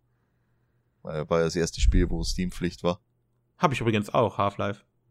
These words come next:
Speaker 2: Wollte ich nur mal gesagt haben, weil ich hab ja auch Counter-Strike gespielt.
Speaker 1: Ja, klar.
Speaker 2: Äh,
Speaker 1: Wer, wer nicht,
Speaker 2: und
Speaker 1: wer nicht?
Speaker 2: Ja. So. Datenmessi. Und du hast Probleme mit deinen Speicherplätzen.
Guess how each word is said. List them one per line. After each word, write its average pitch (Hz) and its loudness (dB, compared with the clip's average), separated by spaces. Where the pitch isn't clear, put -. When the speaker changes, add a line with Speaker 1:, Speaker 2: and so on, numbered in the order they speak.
Speaker 2:
Wollte 107 -2
ich - -6
nur 117 -4
mal 120 -4
gesagt 120 -2
haben, 107 2
weil 101 4
ich 98 -4
hab - -4
ja 101 2
auch - -10
Counter-Strike 107 -6
gespielt. - -12
Speaker 1:
Ja, 190 -8
klar. 95 0
Speaker 2:
Äh, 135 -2
Speaker 1:
Wer, 85 2
wer 110 10
nicht, 110 4
Speaker 2:
und 175 -2
Speaker 1:
wer 95 10
nicht? - -6
Speaker 2:
Ja. 120 4
So. 226 2
Datenmessi. 120 8
Und 123 -2
du 175 4
hast 170 -2
Probleme 143 2
mit 139 0
deinen 131 2
Speicherplätzen. 107 -2